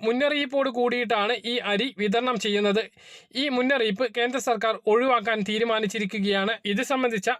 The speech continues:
കരട് ഭേദഗതിയിൽ പൊതുജന അഭിപ്രായം തേടിയിരിക്കുകയാണ്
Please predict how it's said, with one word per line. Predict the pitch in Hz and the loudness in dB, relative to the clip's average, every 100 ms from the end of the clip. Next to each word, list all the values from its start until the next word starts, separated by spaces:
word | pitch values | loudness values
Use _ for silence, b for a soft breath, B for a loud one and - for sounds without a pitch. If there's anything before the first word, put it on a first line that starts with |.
| _ - | _ -2
കരട് | 196 202 202 240 196 | 0 2 0 -2 -2
ഭേദഗതിയിൽ | 208 214 247 214 185 262 B B B | 0 0 0 0 0 -2 B B B
പൊതുജന | 214 226 269 269 262 - | 0 0 2 2 0 0
അഭിപ്രായം | 196 220 240 247 247 | -2 0 2 2 2
തേടിയിരിക്കുകയാണ് | 208 214 233 240 208 196 190 | 0 -2 -2 -4 -2 0 0